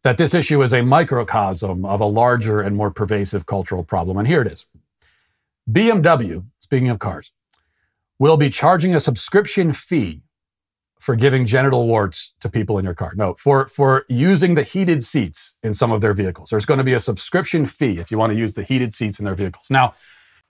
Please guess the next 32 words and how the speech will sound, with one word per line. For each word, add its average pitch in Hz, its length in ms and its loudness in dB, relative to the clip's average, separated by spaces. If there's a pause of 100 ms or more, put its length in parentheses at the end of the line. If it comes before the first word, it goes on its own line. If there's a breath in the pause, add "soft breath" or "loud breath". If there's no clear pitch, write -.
(160)
I 156 100 4
have 214 220 2
no 185 180 2
dog 135 460 4
directly 117 500 0
in 117 140 0
this 120 160 -2
fight. 120 340 2
I 113 80 0
don't 113 180 0
o-, 127 300 -2
own 120 220 0
a 120 40 -2
B 127 160 0
M 123 140 -2
W. 117 540 0
I'll 98 240 -2
never 117 320 0
own 120 260 0
one. 120 280 0
I 113 100 0
prefer 131 380 2
for 127 100 -4
my 117 180 4
cars 117 360 2
to 113 100 -6
be 107 120 -2
one 104 240 -2
hundred 120 400 -4
percent 117 480 -2
American 110 540 -2
made. 110 380 -4